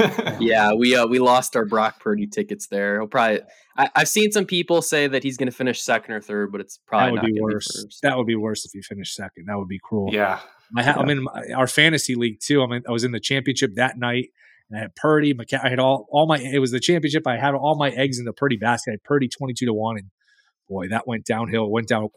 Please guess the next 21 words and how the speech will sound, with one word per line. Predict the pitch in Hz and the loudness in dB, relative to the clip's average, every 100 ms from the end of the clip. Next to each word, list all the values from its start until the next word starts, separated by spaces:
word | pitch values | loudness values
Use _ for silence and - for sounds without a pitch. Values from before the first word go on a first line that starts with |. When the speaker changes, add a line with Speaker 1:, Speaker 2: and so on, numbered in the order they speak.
| - - | -10 -6
Speaker 2:
qu-, | 120 101 | -6 -6
quickly. | - 135 - 123 113 - _ _ _ _ _ _ | 0 0 2 -2 -2 -6 _ _ _ _ _ _
Should | - - 180 | 0 4 6
have | 139 | 4
hedged | 160 143 - | 2 0 -6
more | 120 127 135 127 | 0 2 4 4
on | 123 127 123 | 2 0 -2
Baltimore | - 123 123 123 117 | 2 2 2 -2 -4
plus | - 123 | -2 -2
six | - 127 | -2 -2
and | 123 | -4
a | 107 | -4
half, | 117 110 | -4 -4
'cause | - 107 | -4 -2
that | 139 | 0
was | 147 | 2
a | 123 | 0
pretty | 117 143 123 | 0 0 0
clean | - 131 104 | -2 -4 0
hedge. | 113 104 | -2 -2
If, | 107 | -6